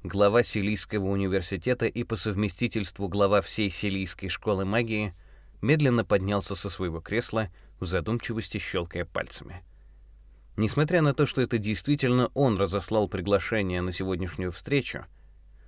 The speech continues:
до сих пор он молчал, слушая пикировку властителей.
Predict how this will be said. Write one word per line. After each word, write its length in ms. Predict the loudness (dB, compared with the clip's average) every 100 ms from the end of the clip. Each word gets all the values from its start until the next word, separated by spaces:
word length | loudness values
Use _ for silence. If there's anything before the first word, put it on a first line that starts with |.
| -10
до 240 | 0 0
сих 260 | 0 -4 -2
пор 240 | 0 0 2
он 160 | 0
молчал, 640 | 2 0 -2 2 4 4 0 -10 -18
слушая 520 | -10 -4 -4 0 0
пикировку 540 | 0 -2 0 -2 -2 -6
властителей. 720 | -4 -6 -8 -12 -14 -16